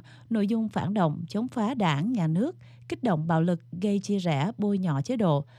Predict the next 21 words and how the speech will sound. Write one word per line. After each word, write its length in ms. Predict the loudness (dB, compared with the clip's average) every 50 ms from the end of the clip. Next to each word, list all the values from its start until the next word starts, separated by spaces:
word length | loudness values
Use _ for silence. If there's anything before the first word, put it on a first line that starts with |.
| -20 -20 -8 -2
là 260 | 0 2 2 2 2
những 240 | 2 2 0 0 0
vấn 200 | -2 -2 -2 0
đề 240 | 2 2 2 2 0 -2
mà 220 | -2 0 0 0
Việt 200 | 0 -2 -4 -2
Nam 240 | -2 0 0 0 -2 -2
đặc 200 | -2 -4 -2 0
biệt 180 | 0 0 0 0 -2
quan 200 | -2 -2 -2 0
tâm. 280 | 0 0 2 2 0 -2 -4 -10 -20 -20 -20 -20 -20 -20 -20 -20 -20 -20 -20 -8 -2
Ngoài 140 | 0 0 2
ra, 180 | 2 2 2 2
Bộ 180 | 2 2 0
trưởng 320 | 0 0 0 0 0 0 0
Bộ 220 | 2 2 2 2 0 -2
Thông 200 | -2 -2 -2 0
tin 220 | 0 2 2 2 2
Truyền 280 | 0 0 0 0 0
thông 240 | 0 0 0 0 0
cũng 380 | -2 -2 -2 -2 0 0 -2